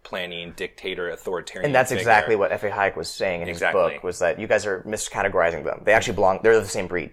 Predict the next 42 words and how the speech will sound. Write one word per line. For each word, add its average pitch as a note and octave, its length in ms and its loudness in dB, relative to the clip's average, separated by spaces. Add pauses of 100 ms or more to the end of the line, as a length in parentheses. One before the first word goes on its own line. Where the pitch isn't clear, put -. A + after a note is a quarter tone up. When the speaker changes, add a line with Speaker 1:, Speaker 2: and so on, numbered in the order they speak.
Speaker 1:
Yeah, G2+ 160 -2 (160)
Speaker 2:
They B2 100 4
might C3+ 180 6
have C#3 120 6
Speaker 1:
exactly. G#2 80 -8
Speaker 2:
different C#3 380 2
practices, E3 680 2
but A2 320 2
at G#2 100 2
the D2 80 -2
end G#2+ 120 0
of F#2+ 60 -6
the F#2 60 -4
day, F#2+ 180 -2
they're F#2 120 0
using G2 380 -4
Speaker 1:
The F#2+ 60 -6
Speaker 2:
government G2 340 0
Speaker 1:
same. - 60 -10
Speaker 2:
coercion F#2+ 540 -2 (440)
to G#2+ 120 0
run F2+ 400 0 (260)
the E2+ 140 -4
economy F2 360 -4
of D#2 100 -4
the E2+ 60 -12
com-, G2 280 -4
of E2+ 120 -8
the E2 60 -10
country. - 400 -8
Speaker 1:
Right. E2 380 -6
And G2 140 -10
that's A2+ 160 -6
why G#2+ 120 0
I F#2 60 -2
think G#2 200 -12
America F2+ 560 -4
was E2+ 160 -8
such E2+ 220 -10
a D#2+ 100 -12
revolutionary E2 840 -10
idea, E2+ 580 -12